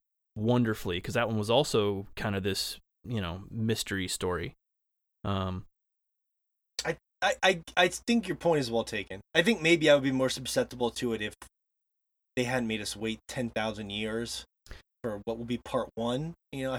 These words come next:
Speaker 2: feel like it's
Speaker 1: Yeah, it's been hinted for forever, like, since the P S three. So it's kinda strange finally getting it now, and that's, I don't know.
Speaker 2: That all you have, part one, after seventeen years?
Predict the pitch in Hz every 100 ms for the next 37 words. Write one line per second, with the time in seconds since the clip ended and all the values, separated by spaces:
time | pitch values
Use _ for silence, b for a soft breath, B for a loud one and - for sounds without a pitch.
0 | - 160 131 - - 139 135 135 127 123
1 | 120 117 117 135 131 - 208 151 175 160
2 | 135 - 120 110 - 113 - 113 107 95
3 | - - - 110 - 127 123 131 - 139
4 | 117 - - 110 95 98 - _ _ _
5 | - - 104 98 95 90 - 120 - 135
6 | 123 - - 110 107 101 - - _ _
7 | _ _ _ _ _ _ _ _ _ _
8 | _ _ _ _ _ _ _ _ - 135
9 | 120 110 110 107 85 107 120 151 165 -
10 | 113 117 113 - - _ _ _ _ 226
11 | 147 90 - _ _ _ - 170 170 175
12 | 180 151 170 226 214 - 196 147 170 233
13 | 269 190 190 170 - 233 262 240 - 262
14 | 262 214 254 330 403 359 -